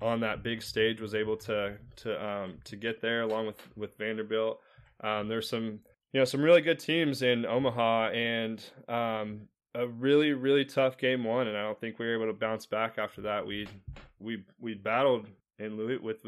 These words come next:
with Louisville in game two, but it just, uh, we weren't able to, to kinda get over the hump. And I know, um, there's a couple guys who are returning this season for their junior year who played a big part in getting us to where they're at. And Edouard Julien,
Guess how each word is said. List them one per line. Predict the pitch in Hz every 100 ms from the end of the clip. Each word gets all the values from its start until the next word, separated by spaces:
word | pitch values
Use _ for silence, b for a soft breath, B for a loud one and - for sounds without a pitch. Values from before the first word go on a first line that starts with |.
| 113 -
with | 107 101
Louisville | 117 120 110 110
in | 104 101
game | 110 107
two, | - 120 127
but | 113 107
it | 104
just, | 110 - -
uh, | 101 101 95 104
we | 107
weren't | 107 113 110
able | 113 110
to, | - 110 107 98 b b b -
to | 110
kinda | 123 117 110
get | 117
over | 127 120
the | 107
hump. | 107 113 123
And | 113
I | 107
know, | 107 110 110 104
um, | 107 104 101 98 98 _ -
there's | 113 104
a |
couple | 107 120 117
guys | 110 113 110 107
who | - 110 104 101 98 _ _ -
are | 107 107 104 104
returning | 110 107 - 131 139 127
this | 127
season | - 127 127 135
for | -
their | 120 110
junior | 98 120 123
year | 117 113 127
who | 127
played | - 117
a | 101
big | 110 107
part | - 113 117 110
in | 107 104 101 101 _ _
getting | 113 113 123
us | 120 -
to | 123
where | 120
they're | 120 117
at. | 110 120 127
And | 110 107 104 98 - _ _ -
Edouard | 117 120 123 120 107
Julien, | 117 123 127 131 131 131